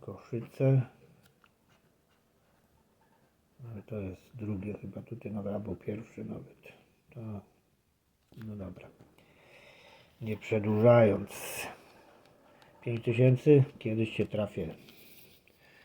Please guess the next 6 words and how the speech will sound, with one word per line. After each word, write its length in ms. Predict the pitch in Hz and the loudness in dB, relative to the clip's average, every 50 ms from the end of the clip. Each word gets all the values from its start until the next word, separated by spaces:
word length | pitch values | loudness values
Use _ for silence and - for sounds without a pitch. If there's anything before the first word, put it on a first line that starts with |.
| - - - - _ _ - - _ _ _ _ _ _ _ _ _ _ _ _ _ _ _ _ _ _ _ _ _ _ _ _ _ | -20 -20 -20 -20 _ _ -20 -20 _ _ _ _ _ _ _ _ _ _ _ _ _ _ _ _ _ _ _ _ _ _ _ _ _
B, 480 | 117 117 110 120 120 127 120 117 123 110 | -14 -12 -6 0 2 2 4 4 2 2
B, 440 | 95 87 101 104 104 104 104 95 - - - - - - | 0 -2 -2 0 0 2 0 0 -2 -4 -12 -16 -20 -20
czyli 420 | - - - 101 104 104 107 98 98 | -20 -16 -10 -8 -6 -4 -4 -4 -2
mamy 340 | 104 - 101 101 95 90 90 | -2 -2 -2 -2 -4 -4 -6
tę 180 | - - 90 | -6 -10 -14
dyszkę. 520 | 85 - - - - - - - - - | -14 -10 -8 -8 -8 -8 -10 -14 -14 -12